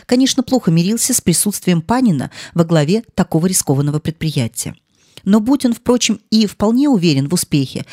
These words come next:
его содействия было ещё недостаточно. Панин не хотел смерти императора Павла.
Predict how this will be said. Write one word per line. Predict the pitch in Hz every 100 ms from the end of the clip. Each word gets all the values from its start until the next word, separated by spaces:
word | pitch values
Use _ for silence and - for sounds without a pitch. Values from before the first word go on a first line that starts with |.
| - -
его | 175 190
содействия | 214 185 185 269 - 240 226
было | 170 202
ещё | 180 156 -
недостаточно. | 151 160 151 - 123 - - 151 - - - - -
Панин | 240 269 262 -
не | 226
хотел | 233 247 170
смерти | - 151 139 -
императора | 143 156 135 143 143
Павла. | - 123 - 160